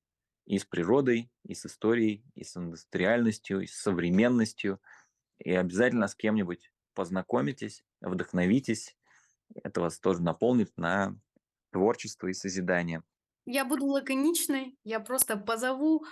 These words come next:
Speaker 2: вас проводить лучшие летние каникулы в Сысерть, на Урал. Я лично уже четвёртые <laughs> летние каникулы провожу именно там и советую и вам.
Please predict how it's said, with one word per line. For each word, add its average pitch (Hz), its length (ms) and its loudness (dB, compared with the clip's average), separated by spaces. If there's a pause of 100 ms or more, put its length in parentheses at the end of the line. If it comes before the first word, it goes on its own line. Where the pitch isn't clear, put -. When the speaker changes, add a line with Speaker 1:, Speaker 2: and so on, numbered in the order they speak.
(220)
Speaker 2:
вас 208 720 0
проводить 226 560 -6
лучшие 269 540 0
летние 240 460 -4
каникулы 214 720 -6
в - 40 -14
Сысерть, 269 640 -2 (220)
на 214 160 -2
Урал. 240 600 0
Я 240 240 0
лично 240 320 -4
уже 220 160 -6
четвёртые 262 800 0
<laughs> 226 60 -2
летние 247 320 -2
каникулы 226 480 -4
провожу 214 440 -4
именно 208 340 0
там 262 420 0 (640)
и 254 280 -4
советую 226 680 0
и - 100 -10
вам. 196 540 -2